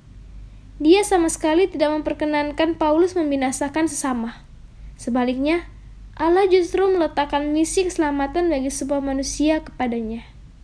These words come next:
Ananias, pengikut Kristus yang saleh,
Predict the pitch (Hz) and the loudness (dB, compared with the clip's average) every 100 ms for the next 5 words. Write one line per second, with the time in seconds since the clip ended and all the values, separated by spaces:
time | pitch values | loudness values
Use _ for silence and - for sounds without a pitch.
0 | - - - - - - - - 285 339 | -20 -20 -20 -20 -20 -20 -10 -4 0 2
1 | 359 392 453 - 349 311 320 - 349 - | 4 2 0 0 0 0 -2 0 0 0
2 | - 440 - 311 285 - 359 339 277 294 | 0 0 0 -4 -4 0 2 2 0 -4